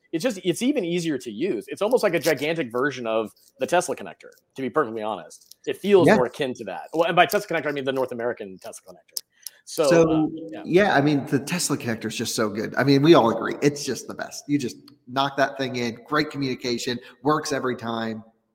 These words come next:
Speaker 2: And, and C C S is well on its way there. But again, not to keep plugging Chargeway for everything, even though you're here, it is cool that you can go into the Chargeway app and then see reviews of each station to know if, like, maybe you should skip that one or go to something else. So that's
Speaker 1: Well,
Speaker 2: always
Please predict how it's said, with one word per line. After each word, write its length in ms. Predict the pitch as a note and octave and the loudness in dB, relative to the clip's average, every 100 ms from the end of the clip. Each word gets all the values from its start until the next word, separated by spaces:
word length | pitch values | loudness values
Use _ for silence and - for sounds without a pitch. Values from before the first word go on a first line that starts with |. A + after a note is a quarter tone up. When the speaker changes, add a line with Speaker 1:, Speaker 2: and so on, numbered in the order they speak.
| B2 | -6
Speaker 2:
And, 220 | A#2+ A#2 | -4 -4
and 180 | A#2+ A2+ | -6 -6
C 160 | - E3+ | -4 -4
C 160 | - | 0
S 160 | C3+ A#2+ | -2 -2
is 140 | A2 | -8
well 240 | A#2+ A#2+ A2+ | -4 -2 0
on 140 | G#2+ | -2
its 180 | G#2+ - | -6 -8
way 180 | A#2 A2 | -6 -4
there. 320 | G2+ G2+ G#2 - - | -4 -6 -8 -14 -6
But 340 | - C3+ C3 - | 2 2 0 -6
again, 480 | C3 C3+ C#3+ B2 B2 - | -2 0 0 0 -6 -10
not 220 | C3 C#3 C#3 | -4 -4 -4
to 60 | |
keep 220 | - B2+ - - _ _ _ _ F#3 _ _ - - _ - | -8 -10 -10 -20 _ _ _ _ -20 _ _ -16 -16 _ -8
plugging 300 | C#3+ B2 A#2 | -4 -4 -4
Chargeway 400 | A#2 C3+ A#2+ A#2 | 0 0 2 -2
for 140 | A#2 | 0
everything, 260 | B2 A2+ A#2 | -2 -2 -2
even 120 | B2+ | -2
though 60 | A#2+ | -2
you're 180 | A#2 A2 | -2 -2
here, 220 | C#3 C#3+ - | 2 2 2
it 100 | D3 | 4
is 140 | D#3 | 2
cool 260 | - E3 E3 | 2 2 4
that 140 | C#3 | 4
you 80 | C#3+ | 2
can 160 | C#3 C3+ | 0 -2
go 220 | C#3 C#3+ | 2 4
into 240 | B2+ C3+ | 4 2
the 100 | B2 | 0
Chargeway 420 | A#2 B2+ A#2+ A2+ A#2+ | 0 -2 -2 -2 -2
app 220 | B2 A#2+ | -2 -4
and 80 | A#2+ | -6
then 140 | A#2 | -6
see 460 | A2 C3 B2 A#2 - - - | -6 -4 -4 -4 -8 -18 -6
reviews 720 | B2+ A#2+ A#2 C#3 C#3+ C3 A#2 | -2 -2 0 4 6 4 0
of 100 | A#2+ | -4
each 380 | B2 - - - | -4 -6 -12 -10
station 640 | - C3+ C#3+ C#3+ A#2+ A2+ A2+ | -6 -2 -2 -2 -6 -6 -10
to 100 | B2 | -6
know 240 | B2+ B2 | -2 0
if, 180 | A#2+ A2+ | -2 -2
like, 260 | A#2 A2+ - | -4 -4 -4
maybe 220 | A2+ A2 | -6 -4
you 100 | A2 | -6
should 160 | B2+ C#3 | -8 -8
skip 220 | - - | -6 -4
that 160 | A2 | -6
one 260 | G#2+ G#2 G2+ - | -6 -8 -10 -10
or 240 | A2+ A2+ | -8 -6
go 160 | A2+ G#2+ | -6 -8
to 60 | |
something 320 | - A2+ A2+ | -10 -16 -18
else. 240 | B2+ - - | -20 -20 -18
So 120 | G#2 | -12
that's 160 | - - | -4 2
Speaker 1:
Well, 120 | B3+ | 2
Speaker 2:
always 160 | - | 2